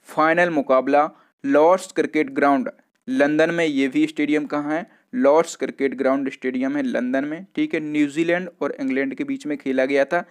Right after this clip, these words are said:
जिसमें इंग्लैंड विजेता रहा था और न्यूजीलैंड क्या रहा था, उपविजेता रहा था, ठीक है। तो पहला मैच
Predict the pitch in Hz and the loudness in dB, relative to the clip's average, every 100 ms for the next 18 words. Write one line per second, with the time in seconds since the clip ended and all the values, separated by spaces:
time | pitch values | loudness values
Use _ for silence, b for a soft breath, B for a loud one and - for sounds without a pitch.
0 | b b b 127 139 156 160 - 139 135 | b b b -4 -2 0 -4 -4 -2 0
1 | 135 143 143 - _ 135 139 135 131 139 | 2 0 -2 -6 _ -4 0 2 2 2
2 | 139 139 139 151 165 139 135 131 135 143 | 2 -2 0 0 0 -2 -2 -2 -2 -4
3 | 135 139 135 143 180 202 b b b - | -2 -2 -2 -6 -6 -8 b b b -2
4 | 190 180 151 139 131 113 110 113 - 113 | 0 2 2 2 2 0 -2 -6 -10 -14
5 | - 175 185 196 b b b 156 - - | -10 -10 -6 -8 b b b -4 0 0
6 | 143 156 175 175 196 202 | 2 2 2 2 0 0